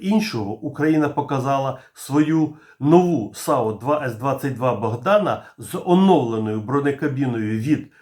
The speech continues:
у компанії «Українська бронетехніка». Друга важлива новина — це новий ствол довжиною тридцять дев'ять калібрів. Е, до цього наші сау Богдана випускались з стволом п'ятдесят два калібра, що складає вісім цілих нуль шість сотих метра.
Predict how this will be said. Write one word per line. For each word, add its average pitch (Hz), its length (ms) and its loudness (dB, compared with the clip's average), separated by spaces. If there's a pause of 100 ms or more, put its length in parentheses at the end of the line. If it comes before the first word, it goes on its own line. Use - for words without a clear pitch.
(140)
у 131 140 -16
компанії 135 460 0
«Українська 123 480 -4
бронетехніка». 135 920 -4 (320)
Друга 190 420 2
важлива 156 500 0
новина — 120 500 -4 (320)
це 156 180 0
новий 175 320 4
ствол 175 680 -2 (600)
довжиною 147 600 0
тридцять 143 360 -4
дев'ять 160 260 -2
калібрів. 175 540 -4 (640)
Е, 139 140 2
до 147 200 4
цього 180 300 -2
наші 160 340 -2
сау 143 300 -2
Богдана 190 380 0
випускались 139 720 -4
з - 40 -10
стволом 165 420 -4
п'ятдесят 151 400 -2
два 170 160 -2
калібра, 117 440 -4
що 139 180 -6
складає 131 480 -2
вісім 143 460 -4
цілих 175 360 -4
нуль 135 140 -6
шість 139 260 -10
сотих 143 360 -8
метра. 107 360 -8